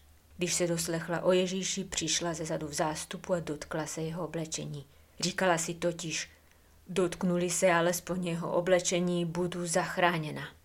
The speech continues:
Proud její krve hned vyschl a v těle pocítila, že byla z nemoci uzdravena. Evangelista zde detailně sděluje nejen fakta, která přeci jen mohla nějak k němu proniknout,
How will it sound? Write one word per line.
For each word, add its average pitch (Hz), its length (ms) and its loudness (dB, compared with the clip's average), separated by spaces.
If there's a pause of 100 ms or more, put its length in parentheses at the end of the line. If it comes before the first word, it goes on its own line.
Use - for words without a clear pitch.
(140)
Proud 165 300 6
její 156 200 -4
krve 185 240 4
hned 165 260 -2
vyschl 190 480 2
a 185 100 -2
v - 120 -12
těle 165 260 2
pocítila, 175 600 -2
že 170 160 -2
byla 165 260 0
z 165 80 -6
nemoci 160 440 -4
uzdravena. 143 680 -8 (600)
Evangelista 175 840 6
zde 160 380 0 (100)
detailně 185 760 6
sděluje 170 560 2
nejen 165 380 0
fakta, - 460 -2
která 156 340 -2
přeci 214 420 0
jen 156 240 -2
mohla 165 260 -2
nějak 165 400 0
k - 80 -10
němu 175 300 2
proniknout, 170 920 0